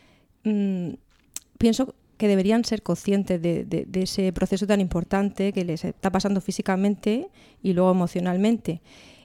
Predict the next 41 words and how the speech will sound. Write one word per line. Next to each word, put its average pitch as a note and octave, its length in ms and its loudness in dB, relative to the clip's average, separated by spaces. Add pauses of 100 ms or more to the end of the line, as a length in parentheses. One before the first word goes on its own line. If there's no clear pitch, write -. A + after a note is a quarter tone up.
(140)
Y G#3 120 -2
comentábamos A3 500 0
aquí B3 180 -2
que, A#3+ 320 -2
que F#3 360 -2
quizá A3+ 480 -2
lo, F3 260 0
lo, F#3 320 0
los D3+ 240 -4
profesionales G3 580 -2
o F#3+ 60 0
los F3 140 -2
actores G#3 400 0
o F3+ 100 -2
la, E3 220 -4
l-, F3 520 -10 (360)
o G3+ 100 0
para F#3 220 2
dónde B3+ 180 2
tira B3+ 200 0
una A#3 120 2
madre A3+ 240 2
en A3 80 0
ese G3+ 140 -2
sentido G#3 440 2
de, F3 300 -6
de F3 140 -2
tomar G#3 240 2
más G3+ 160 0
o G3+ 40 0
menos G3+ 140 2
conciencia, G#3 480 -2
pues F#3+ 140 -2
a F3+ 80 2
veces G#3+ 180 -2
depende A3+ 400 -2 (320)
de G3 80 0
su G3 140 -4
entorno G3+ 400 0
norm-, F#3 320 -2
habitual, A3 640 0